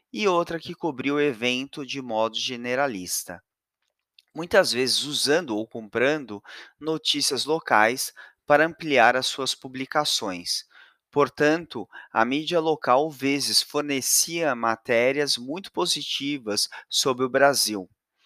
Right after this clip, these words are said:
Ao contrário, nos Jogos Olímpicos,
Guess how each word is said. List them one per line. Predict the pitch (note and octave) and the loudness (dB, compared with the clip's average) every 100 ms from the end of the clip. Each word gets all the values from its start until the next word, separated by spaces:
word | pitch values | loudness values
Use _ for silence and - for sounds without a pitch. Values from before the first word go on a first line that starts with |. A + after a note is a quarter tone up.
| _ _ _ | _ _ _
Ao | - G#3+ | 6 6
contrário, | - E3+ A2+ A#2+ A#2+ D3+ C#3 G#2 | 6 -2 -2 4 6 6 4 -2
nos | G#2+ B2+ | -10 -2
Jogos | C3+ C#3 A#2 A2+ | -2 -2 -6 -8
Olímpicos, | G2 A#2+ E3 D3 _ G2+ - - | -8 -8 -12 -14 _ -10 -6 -6